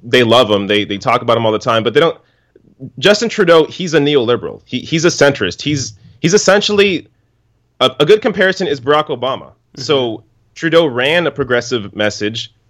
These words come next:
Speaker 1: but he's, he's in office and he's essentially, he's essentially running a neoliberal, um,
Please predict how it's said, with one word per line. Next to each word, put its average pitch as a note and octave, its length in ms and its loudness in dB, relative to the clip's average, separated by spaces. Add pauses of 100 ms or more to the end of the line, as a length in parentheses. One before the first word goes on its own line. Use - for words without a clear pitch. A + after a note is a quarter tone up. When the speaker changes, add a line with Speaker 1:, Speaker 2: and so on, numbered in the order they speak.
(320)
Speaker 1:
but C3 180 4
he's, C3+ 260 -6 (200)
he's D3+ 240 -2
in D#3+ 100 6
office E3 480 2
and C#3 420 0
he's D#3 260 -6
essentially, - 440 0
he's D3 140 -6
essentially F3 340 0
running C#3 320 4
a - 80 -2
neoliberal, A#2 760 2 (320)
um, G#2 420 0